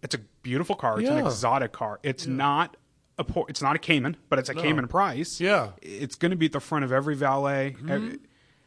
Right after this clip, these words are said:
Speaker 1: what's the, what's the catch?
Speaker 2: I feel like there are some services for those cars that are,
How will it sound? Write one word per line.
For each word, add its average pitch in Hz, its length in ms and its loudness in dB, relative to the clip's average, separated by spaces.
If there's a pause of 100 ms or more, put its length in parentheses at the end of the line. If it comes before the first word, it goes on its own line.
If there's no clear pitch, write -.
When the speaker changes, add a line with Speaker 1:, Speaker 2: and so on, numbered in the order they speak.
(120)
Speaker 1:
what's 135 480 4
the, 127 140 -6 (180)
what's 143 260 4
the - 60 -12
catch? - 440 -8
Speaker 2:
I 135 100 4
feel 165 280 2
like 143 260 4
there 135 200 4
are 123 160 6
some 139 500 2
services 107 640 0
for - 140 -8
those 98 240 -2
cars 95 400 0
that 95 140 -2
are, 92 280 0